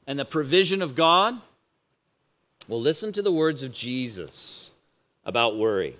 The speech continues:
Starting in verse twenty-five of Matthew chapter six, Jesus says, "This is why I tell you not to worry about everyday life,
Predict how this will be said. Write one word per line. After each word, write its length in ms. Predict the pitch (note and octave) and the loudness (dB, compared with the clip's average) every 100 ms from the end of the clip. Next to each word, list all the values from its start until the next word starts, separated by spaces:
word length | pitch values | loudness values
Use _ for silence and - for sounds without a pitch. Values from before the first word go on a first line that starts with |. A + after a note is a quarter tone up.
| _ - | _ -12
Starting 420 | - D#3 F3 G#3 | 0 4 4 2
in 140 | G3+ | 0
verse 240 | F3 F3+ - | 2 0 -2
twenty-five 840 | - F3 F3+ - C3 G#2 G2 G2+ - _ _ _ _ - | -6 -4 -4 0 0 0 -2 -8 -16 _ _ _ _ -6
of 160 | A2+ A2 | -6 0
Matthew 580 | A#2 B2+ - C#3 C#3+ C#3 | 0 0 -2 -4 -6 -10
chapter 600 | - - A#2+ A#2+ C3+ B2 B2+ _ _ _ _ _ | -8 -4 -4 -4 -6 -6 -8 _ _ _ _ _
six, 680 | - G#2 E2+ - - - - _ _ _ _ _ _ _ _ _ _ _ | -12 -8 -8 -10 -18 -18 -20 _ _ _ _ _ _ _ _ _ _ _
Jesus 460 | - A#2+ A#2+ C3+ - | -8 -6 -6 -8 -2
says, 640 | C#3 B2 D#2 - - - _ _ _ _ _ _ _ _ _ _ _ _ _ _ _ _ _ - - - | 0 0 -2 -12 -18 -20 _ _ _ _ _ _ _ _ _ _ _ _ _ _ _ _ _ -20 -20 -4
"This 180 | F3+ B3 | -4 -2
is 120 | F3+ | 0
why 240 | F#3 F3+ | 4 4
I 100 | F3 | 4
tell 260 | E3+ D#3+ D3+ | 0 0 0
you 140 | C3 | 0
not 260 | C3 B2+ B2+ | 0 -2 -2
to 100 | C3+ | -6
worry 280 | B2+ B2 B2 | -2 0 0
about 220 | A#2+ A#2 | 2 0
everyday 460 | A#2 A2+ A#2+ B2 B2+ | 0 -4 -2 0 0
life, 640 | C3 C#3 G2+ - - _ | 0 -2 -6 -14 -20 _